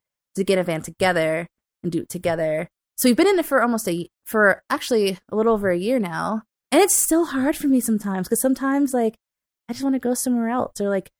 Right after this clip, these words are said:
do my own thing. And, uh, it's hard when you have to run everything by your partner. Um,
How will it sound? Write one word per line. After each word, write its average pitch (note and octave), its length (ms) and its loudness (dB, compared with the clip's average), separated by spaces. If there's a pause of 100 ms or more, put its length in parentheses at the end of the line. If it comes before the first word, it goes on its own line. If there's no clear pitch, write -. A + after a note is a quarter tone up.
(280)
do C4 140 2
my B3 200 4
own A3+ 160 0
thing. B3 400 -2
And, F#3 260 0 (420)
uh, F#3+ 360 4 (260)
it's A3 140 0
hard A3 340 2
when G3+ 160 2
you F#3 180 0
have F#3+ 240 -8 (100)
to F3 440 2 (100)
run F#3 240 -2
everything F3+ 380 -2
by E3 480 -6 (220)
your F3 140 -8
partner. G3 540 -8 (960)
Um, F3 380 0